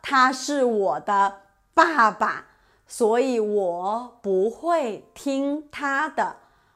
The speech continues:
我觉得他真的很喜欢多管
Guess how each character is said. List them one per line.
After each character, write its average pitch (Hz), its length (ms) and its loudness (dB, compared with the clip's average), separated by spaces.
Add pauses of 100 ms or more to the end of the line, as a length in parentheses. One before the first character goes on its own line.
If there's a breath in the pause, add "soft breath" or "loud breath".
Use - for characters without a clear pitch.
我 202 240 -2
觉 196 320 -8
得 202 360 -4 (300 soft breath)
他 202 440 -6
真 226 580 -2
的 196 300 -4
很 190 360 -8
喜 202 300 -8
欢 208 480 -4 (380 soft breath)
多 302 420 4
管 196 500 -2